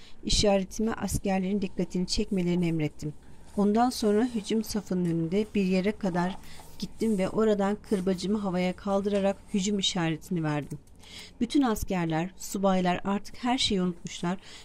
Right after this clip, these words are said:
gözlerini kalplerine verilecek işarete saplamışlardı.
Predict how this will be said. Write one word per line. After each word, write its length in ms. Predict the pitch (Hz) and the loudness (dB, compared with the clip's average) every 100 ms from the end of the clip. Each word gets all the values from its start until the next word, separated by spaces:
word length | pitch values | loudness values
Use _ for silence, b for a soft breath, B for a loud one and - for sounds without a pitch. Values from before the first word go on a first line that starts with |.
| - | 2
gözlerini 460 | 220 214 185 208 214 | 6 6 6 4 2
kalplerine 680 | - 190 185 180 180 185 185 | 0 0 0 2 2 2 2
verilecek 500 | 175 170 175 202 - | 2 2 0 -2 -2
işarete 420 | - 175 165 - | -2 0 0 -4
saplamışlardı. 920 | - 160 - 156 151 - 156 143 | -4 -4 -2 -4 -2 0 0 -2